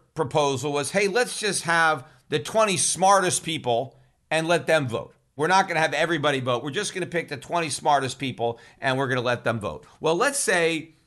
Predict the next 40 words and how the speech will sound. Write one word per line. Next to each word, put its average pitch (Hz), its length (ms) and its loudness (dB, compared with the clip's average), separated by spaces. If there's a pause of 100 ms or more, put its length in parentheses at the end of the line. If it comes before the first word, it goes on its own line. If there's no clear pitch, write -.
(320)
you 160 160 -2
look 202 200 0
around 165 340 4
at 147 60 4
everybody 143 560 2
and 120 200 -6
you 120 140 -6
assess 151 400 0
everybody, 135 480 2
or 120 160 -2
we 131 140 -8
take 165 200 -2
an 151 80 0
I 143 140 4
Q 143 220 -8
test 131 380 -2
or 131 40 -6
whatever, 107 420 -4 (760)
but 180 160 2
it's 131 160 -4
determined 196 680 0 (120)
that 147 240 0
you 196 160 -4
don't 190 220 4
make 156 280 0
it 110 200 -6
into 131 180 -4
the 117 100 -8
top 123 380 0
twenty. 110 300 -4
Maybe 185 320 -2
you're 156 160 -2
number 147 240 -2
twenty-five, 123 680 -2 (140)
so 151 120 -12
you 175 100 -2
don't 190 180 2
make 160 180 -2
the - 80 -8
cut. 113 360 0